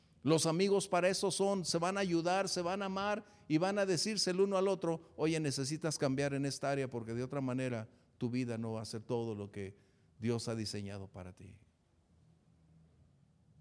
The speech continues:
Estar unidos significa entonces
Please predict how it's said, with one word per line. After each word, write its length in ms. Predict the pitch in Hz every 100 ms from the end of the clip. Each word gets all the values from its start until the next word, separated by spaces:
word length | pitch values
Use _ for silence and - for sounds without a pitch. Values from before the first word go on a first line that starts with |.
| _ _ - _ _ - -
Estar 340 | 104 - 156
unidos 420 | 165 165 170 185 -
significa 500 | 135 131 139 170 165
entonces 640 | 147 160 165 180 175